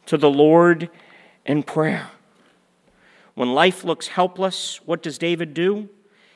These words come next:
He cultivates and deepens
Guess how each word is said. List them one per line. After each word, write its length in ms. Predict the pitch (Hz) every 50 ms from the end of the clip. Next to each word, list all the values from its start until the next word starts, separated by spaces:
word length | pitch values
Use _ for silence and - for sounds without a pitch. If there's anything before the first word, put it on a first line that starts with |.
| _ _ _ _
He 180 | _ - 143
cultivates 1200 | 123 - - - - - 147 143 - - 127 110 120 113 110 - - - - - - - - - _ _ _ _ _ _
and 220 | - 117 123 110 -
deepens 840 | - 160 156 143 - 143 143 - 87 - 185 - - - - -